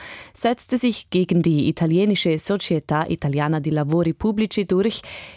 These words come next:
Diese stand unter der Leitung von Severino Grattoni. Grattoni,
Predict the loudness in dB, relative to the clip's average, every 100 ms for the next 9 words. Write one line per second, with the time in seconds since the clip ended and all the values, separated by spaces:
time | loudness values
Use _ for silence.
0 | -4 0 0 0 2 2 0 -4 -2 0
1 | 0 0 0 0 0 -2 0 0 0 0
2 | 2 2 2 0 -2 -2 -2 -2 -4 -6
3 | _ -6 -4 2 4 4